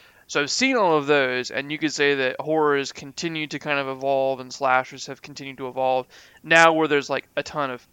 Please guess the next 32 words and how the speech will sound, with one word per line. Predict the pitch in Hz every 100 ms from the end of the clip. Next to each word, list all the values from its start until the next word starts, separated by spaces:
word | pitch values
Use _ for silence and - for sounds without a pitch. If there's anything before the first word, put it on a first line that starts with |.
| -
parody | 180 180 170 156 156 156 - _ _
of | 156 143
those | 151 143
same | 151 143
things. | 135 143 139 139 - - -
So, | 135
like, | 127 123 - - - _ _
uh, | - 123 117
Cabin | - 165 156 151
in |
the | 139
Woods | 135 160 170 160 156 - - _
has | - 139 120
a |
ton | - 170
of | 147
parody | 160 156 147 143
of | 139
that | 135 135
stuff, | - 143 135 139
et | 135 -
cetera. | 135 135 135 - - - - -
So | 160 151
I | 151
think, | 233 240
like, | 170 151
we're | 147 143
really | 156 175 160
all | - 151 143 135
well | 135 139
aware | 131 127 135 135 135
of | 123 127 123 123 -